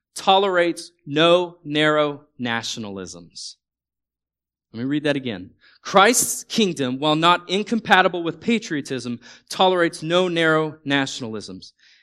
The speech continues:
He rules over an international community in which race, nation, rank, sex, political par-, party are no barriers to fellowship. And when his kingdom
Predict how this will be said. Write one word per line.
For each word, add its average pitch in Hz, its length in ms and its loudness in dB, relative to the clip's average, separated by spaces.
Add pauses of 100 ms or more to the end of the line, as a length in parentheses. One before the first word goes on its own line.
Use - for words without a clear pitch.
(400)
He 185 160 -6
rules 214 540 2
over 196 400 4
an 156 200 0
international 196 1000 -2
community 165 580 -4
in 139 240 -4
which 135 240 -4
race, 180 560 2 (240)
nation, 226 640 2 (180)
rank, 202 560 0 (280)
sex, - 580 4
political 226 500 4
par-, - 360 0
party 214 480 2 (120)
are 147 120 0
no 185 260 6
barriers 175 720 2
to 156 140 -10
fellowship. 131 580 -10 (1900)
And 127 140 -4
when 143 120 -2
his 175 300 2
kingdom 147 720 0